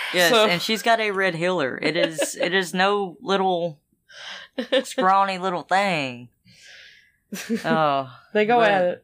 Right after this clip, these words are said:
Speaker 1: yeah, they do. Courtney got stuck in the middle one time. She got pretty torn up. Her pants are torn up from it.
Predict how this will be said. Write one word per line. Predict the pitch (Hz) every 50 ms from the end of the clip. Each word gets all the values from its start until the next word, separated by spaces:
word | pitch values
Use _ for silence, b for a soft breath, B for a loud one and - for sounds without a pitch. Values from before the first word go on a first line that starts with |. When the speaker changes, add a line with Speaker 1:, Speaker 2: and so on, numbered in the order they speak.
| - 165 _
Speaker 1:
yeah, | - 160 165 170
they | 156 170 170
do. | 156 170 180 185 185 180 175
Courtney | 165 - - 175 143 135 165
got | 160 165 165 160 - - _ -
stuck | - - - 165 160 -
in | 165
the | 160 160
middle | 160 165 160 160 156
one | 147 147 147
time. | - 151 151 151 151
She | - -
got | - 156 - -
pretty | - 147 139 135
torn | 135 - 147 139 135 139
up. | 139 143 -
Her | - 139
pants | - - 139 151 156 - - -
are | 139
torn | - 151 143 139 135 135 135
up | 139 131 - -
from | 135 127 131 135 139
it. | 147 156 151 - -